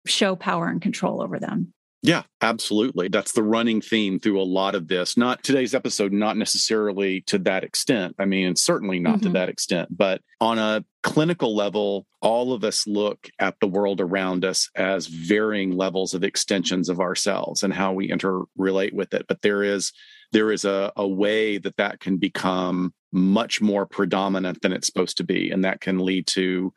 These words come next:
Speaker 2: challenges in interpersonal relationships when you see everything around you as just an extension of yourself. And people can overrelate to animals as well
Speaker 1: Right.
Speaker 2: in, in lieu of putting,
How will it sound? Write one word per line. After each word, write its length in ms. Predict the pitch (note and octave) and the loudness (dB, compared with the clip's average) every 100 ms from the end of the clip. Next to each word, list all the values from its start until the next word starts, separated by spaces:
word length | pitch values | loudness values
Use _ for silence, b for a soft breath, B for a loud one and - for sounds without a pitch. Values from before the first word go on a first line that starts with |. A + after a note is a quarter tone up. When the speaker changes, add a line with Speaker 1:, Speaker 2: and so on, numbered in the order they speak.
| - | -2
Speaker 2:
challenges 540 | - C#3+ C3 G2 F2 | 0 2 0 0 -2
in 60 | G#2+ | -2
interpersonal 580 | G2+ G2+ A2+ G#2 G#2+ F#2+ | 0 0 0 0 0 0
relationships 800 | G2 G2+ G2 G2 - F#2 - - | 0 0 0 -2 -2 -2 -4 -2
when 120 | F#2 | 0
you 100 | F#2 | 0
see 340 | - F#2+ F#2+ | 0 0 0
everything 380 | - G2 F#2+ F#2 | 0 -2 -2 -2
around 340 | F2+ F2+ F#2 F2+ | 0 0 0 -2
you 120 | F#2 | -2
as 100 | F#2 | -2
just 180 | F2+ - | -2 -2
an 60 | |
extension 520 | F#2 - - F2 - F#2 | -2 -2 -2 0 0 -2
of 180 | F#2+ | -2
yourself. 540 | - - - F#2 F2 - - | -2 -2 0 0 -4 -4 -4
And 120 | F#2+ | 0
people 280 | G#2+ G#2+ G2+ | 0 0 0
can 320 | - G2 G2 | 0 0 0
overrelate 640 | G#2+ G2 G2+ F#2+ F#2+ G2 | 0 0 0 0 0 -2
to 160 | - - | -4 -2
animals 560 | A#2+ A#2 F#2+ F2+ - - | 2 2 0 -2 -4 -2
as 180 | G2 F2+ | -2 0
well 560 | G2 B2 A#2 G2+ G2 G2 _ _ _ - | 0 2 2 0 -2 -6 _ _ _ -8
Speaker 1:
Right. 160 | F#2+ | -2
Speaker 2:
in, 480 | G#2 G2 G2 - A2+ | 0 2 2 0 0
in 220 | - G#2 | 2 2
lieu 260 | G2 G#2 G#2 | 2 2 2
of 140 | F#2+ | -2
putting, 580 | - A2 G2+ F#2+ F#2+ F#2+ | 0 0 0 0 -2 -4